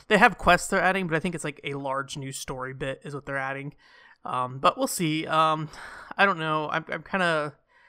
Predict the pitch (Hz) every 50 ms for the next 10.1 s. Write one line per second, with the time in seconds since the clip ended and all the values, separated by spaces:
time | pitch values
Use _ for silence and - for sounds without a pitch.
0 | _ _ - _ _ - 151 156 139 - 156 143 147 147 147 139 139 139 139 143
1 | 139 139 139 139 143 139 135 135 131 135 139 135 127 135 131 131 131 135 165 175
2 | 165 165 160 147 156 147 139 139 131 135 131 135 131 - - 143 - 147 - 131
3 | 127 127 127 - - 127 _ - - 127 127 123 123 - - _ _ _ _ _
4 | _ _ _ _ _ _ _ _ _ _ _ _ _ _ _ _ _ _ - -
5 | - _ _ _ _ _ _ _ _ _ _ - 185 170 170 175 170 170 180 180
6 | 175 202 233 277 302 285 226 - 277 262 247 - 208 220 269 349 370 - 294 285
7 | - - - - - - - _ - - 208 226 - - 262 254 240 208 - -
8 | - _ _ - 208 175 185 262 269 269 - - - - - 240 226 220 196 226
9 | 233 208 180 - - - - - 247 233 226 214 202 226 226 208 170 - - -
10 | -